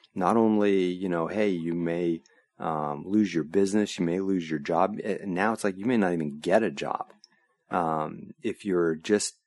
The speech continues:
sharing what the Bible says about things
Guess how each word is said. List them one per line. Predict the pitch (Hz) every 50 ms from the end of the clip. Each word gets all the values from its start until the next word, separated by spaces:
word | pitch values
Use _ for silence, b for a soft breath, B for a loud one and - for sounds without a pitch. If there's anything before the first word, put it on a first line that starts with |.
| _ _ _ _ _ _
sharing | - - - 110 98 107 107 110 110
what | 107 104 -
the | 104
Bible | 92 92 98 107 101 98 92
says | - - 139 - - - - - - - _ _ _ _ _ _ _ _ _ _ _ _ _
about | - 82 78 76 78 78 76
things | - - 69 - - - _